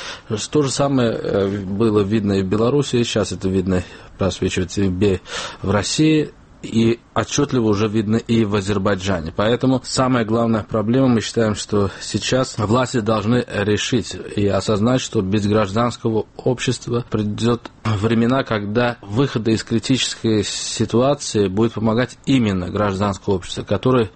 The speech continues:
на сегодня обладает достаточно серьёзными ресурсами людскими,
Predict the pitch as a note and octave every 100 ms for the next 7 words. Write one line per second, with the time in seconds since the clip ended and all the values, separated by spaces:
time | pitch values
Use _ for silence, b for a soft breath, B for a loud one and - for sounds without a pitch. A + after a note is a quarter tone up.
0 | - A#2 - A2+ C3 A#2+ - A2 A2 A2
1 | A#2 G2+ G#2+ - A#2 - F#2+ G#2+ F#2+ G2+
2 | A2+ B2+ G2+ F#2+ F2+ G2 - B B B
3 | - G#2+ - G#2+ - E2 D2+ - - G2
4 | G#2 - - C#3 D#3 D3+